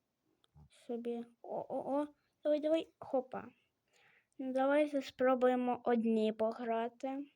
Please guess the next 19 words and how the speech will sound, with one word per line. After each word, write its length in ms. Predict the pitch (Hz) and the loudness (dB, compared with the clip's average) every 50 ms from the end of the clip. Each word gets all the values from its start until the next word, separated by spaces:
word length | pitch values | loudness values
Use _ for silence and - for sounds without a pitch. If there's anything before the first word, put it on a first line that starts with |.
| _ _ _ _ _ _ _ _ _ _ _ _ _ _ _ _ _ _ _ _ _ _ _ _ _ _ _ _ _ - | _ _ _ _ _ _ _ _ _ _ _ _ _ _ _ _ _ _ _ _ _ _ _ _ _ _ _ _ _ -6
Ладно, 340 | 254 233 226 220 240 233 233 | -4 -2 -2 -2 -4 -6 -4
почекай. 460 | 247 247 - - - 262 269 - - _ _ _ _ - 269 - - - - | -6 -6 -6 -6 -4 -4 -4 -4 -6 _ _ _ _ -16 -14 -14 -16 -12 -6
Ладно. 400 | 254 233 226 220 233 254 262 277 285 _ _ _ - - - - - _ _ _ _ _ _ _ _ | -2 -2 -2 -2 -4 -8 -12 -14 -16 _ _ _ -20 -20 -20 -20 -20 _ _ _ _ _ _ _ _
Хотілося 560 | - 254 247 - 277 285 277 277 277 - 277 | -4 -4 -2 2 2 2 4 2 2 0 -2
вже, 260 | 269 262 269 269 277 269 | 0 0 2 0 2 2
може, 320 | 269 269 269 262 269 269 | 0 -2 -2 -2 -4 -6
з 100 | - - | -6 -6
командою, 680 | - - 285 285 294 330 370 392 370 285 - - - - _ | -6 -4 -2 0 2 4 4 6 4 4 2 -2 -4 -4 _
але 400 | - 247 247 254 254 247 240 240 - - _ _ _ _ _ _ _ _ - | -2 2 4 4 6 4 4 0 -4 -14 _ _ _ _ _ _ _ _ -2
раз 240 | 240 247 247 - 254 | -2 -2 0 0 0
уж 140 | 247 - - | -2 0 0
почали, 640 | - 247 240 240 247 226 233 254 294 320 330 330 320 - _ _ - _ _ _ _ _ | 0 0 0 4 4 6 8 10 10 10 10 8 4 -6 _ _ -20 _ _ _ _ _
значить, 840 | - - - 233 247 262 277 294 285 - 269 269 262 262 - - - _ _ _ _ _ _ _ - | -12 -4 -2 0 2 4 2 2 2 2 0 0 0 -2 -8 -16 -16 _ _ _ _ _ _ _ -8
потрібно 720 | - 226 226 - - 226 233 247 240 226 233 233 233 233 - | -6 -6 -4 -2 2 4 6 6 6 6 4 2 2 2 0
і 100 | - 208 | -2 -4
продовжити. 1000 | 196 - 214 208 208 208 196 220 220 226 220 196 208 202 196 - - - 113 110 - - _ _ _ _ _ _ _ _ _ _ _ - - - - - _ _ _ _ _ - - _ _ _ _ _ _ | -2 0 2 4 4 6 8 10 12 12 10 8 6 0 0 -2 -4 -8 -10 -10 -12 -18 _ _ _ _ _ _ _ _ _ _ _ -20 -20 -20 -20 -20 _ _ _ _ _ -20 -20 _ _ _ _ _ _
Сьогодні 640 | - - 269 269 285 302 311 311 311 311 302 302 | -2 2 4 6 8 10 10 10 8 6 2 4
попробуємо 1120 | 294 - 311 302 - 311 302 302 294 269 302 294 294 285 285 285 285 285 285 285 285 277 254 262 | 8 8 8 8 8 8 8 10 10 10 10 10 10 8 6 6 6 6 6 6 6 6 6 6
зачистити 1000 | 262 269 262 262 - 269 269 262 262 - - 254 254 254 - 254 254 254 262 254 | 6 4 4 4 4 2 0 0 2 2 2 2 2 4 6 8 8 8 8 6